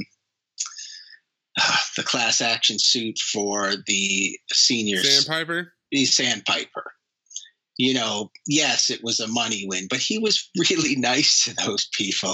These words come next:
Speaker 1: remember? Like, he had
Speaker 2: Absolutely.
Speaker 1: this remarkable relationship, and he was thriving out of that relationship, and he had ideas to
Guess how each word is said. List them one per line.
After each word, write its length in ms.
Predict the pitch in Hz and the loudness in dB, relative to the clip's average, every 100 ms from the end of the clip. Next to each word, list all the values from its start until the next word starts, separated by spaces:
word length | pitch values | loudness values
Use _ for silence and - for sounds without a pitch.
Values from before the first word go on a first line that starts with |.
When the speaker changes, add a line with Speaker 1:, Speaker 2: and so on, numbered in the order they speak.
| - | 0
Speaker 1:
remember? 540 | 117 143 131 135 165 | 2 2 2 0 0
Like, 200 | 139 120 - | -2 -2 0
he 160 | 156 | 2
had 100 | 160 | 2
Speaker 2:
Absolutely. 600 | 151 160 202 262 240 117 | 2 4 4 2 -2 -4
Speaker 1:
this 80 | 98 _ - | -6 _ -4
remarkable 1000 | 160 165 160 170 170 175 - 131 127 110 | -2 0 -2 0 2 0 0 -2 0 0
relationship, 600 | 117 117 120 - 101 - | 0 2 2 2 0 -2
and 160 | 104 | -2
he 420 | 98 127 135 127 127 - - - | 0 2 4 2 -2 -12 -8 0
was 380 | 131 131 - - _ _ - _ _ _ - - | 2 2 0 -8 _ _ -20 _ _ _ -8 -4
thriving 880 | 117 120 123 165 185 175 139 120 104 - | -2 0 0 2 2 2 0 0 -2 -2
out 320 | 104 104 98 | 0 0 -2
of 120 | 95 95 101 | -6 -6 -4
that 260 | 95 87 - | -4 -4 -6
relationship, 800 | 98 92 87 87 - - - 60 | -4 -2 0 0 0 0 0 -2
and 140 | - - | -4 -2
he 320 | 120 123 131 | 2 2 2
had 420 | - 151 185 175 | 2 2 2 2
ideas 800 | 135 104 98 92 82 73 - - - | 2 0 -2 -2 0 0 -2 0 0
to 420 | 107 98 92 85 | 0 -2 -2 -6